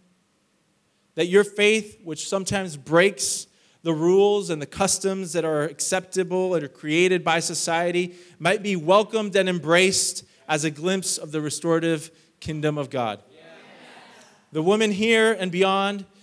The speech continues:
that they might not be only cured, but also healed.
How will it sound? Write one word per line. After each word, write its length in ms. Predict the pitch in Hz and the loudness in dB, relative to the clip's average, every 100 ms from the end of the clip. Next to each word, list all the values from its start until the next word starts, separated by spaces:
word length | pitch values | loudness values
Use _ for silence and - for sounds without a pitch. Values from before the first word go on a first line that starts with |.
| _ | _
that 100 | 143 | -12
they 140 | 139 165 | -6 -2
might 180 | 175 170 | -2 -4
not 160 | 175 | -6
be 120 | 160 | -6
only 280 | 160 160 151 _ _ _ _ | -10 -10 -16 _ _ _ _
cured, 540 | - 185 208 240 269 214 _ _ _ _ | -10 0 2 2 -6 -14 _ _ _ _
but 100 | - | -6
also 400 | 147 160 - 165 | -2 -2 -2 -4
healed. 560 | 151 - 170 175 117 | -8 -12 -4 -2 -2